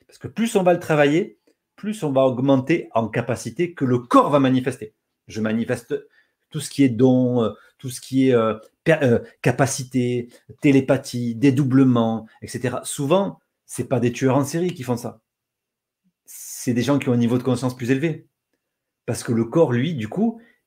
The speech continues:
il, il, il débloque des capacités parce que c'est prêt. Imaginez que vous mettez des compétences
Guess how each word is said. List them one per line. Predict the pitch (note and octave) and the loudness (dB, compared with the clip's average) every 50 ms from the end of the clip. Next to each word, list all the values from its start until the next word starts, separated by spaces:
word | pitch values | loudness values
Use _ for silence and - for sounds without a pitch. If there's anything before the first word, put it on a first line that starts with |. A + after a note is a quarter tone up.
| _ _ - | _ _ -6
il, | A#2 A2 A2 G#2+ - B2+ | -4 -4 -4 -6 -4 -4
il, | A#2 A2 - C3 | -4 -2 -2 -2
il | A2 G2+ | -2 4
débloque | G2+ D#3+ D#3+ C3 D3+ E3 F3 F3+ F3+ F3+ - - - _ - | 6 6 6 8 8 6 6 6 6 2 -2 -10 -12 _ -10
des | A2+ G#2+ G#2 | -8 -6 -4
capacités | - - - A#2 - - A#2 - - C#4 - - - - _ _ - | -2 -2 -2 -2 -4 -4 -6 -4 -4 -4 -4 -6 -18 -20 _ _ -14
parce | A2 - - | -12 -12 -8
que | - - F3 F3+ - - - _ _ _ _ | -2 2 2 2 2 -2 -12 _ _ _ _
c'est | - - - - A2+ | -18 -12 -10 -8 -8
prêt. | - - - G3 E3 - - _ _ _ _ - | -6 -2 0 0 -2 -2 -10 _ _ _ _ -2
Imaginez | A#2 A#2 C3 C#3 A#2+ G#2+ D3 E3 F3 E3 | 2 4 6 6 4 4 2 2 2 2
que | - - | 0 -2
vous | A#2 A2+ | -2 0
mettez | A#2 A#2+ A#2 - C3+ B2 | 0 0 2 2 0 0
des | G#2+ G#2 - | 0 0 0
compétences | A#2+ B2 A#2 B2 A#2+ A#2+ C#3 C3 A#2+ A2+ - - - _ | 0 0 2 0 0 2 2 2 0 0 -4 -12 -20 _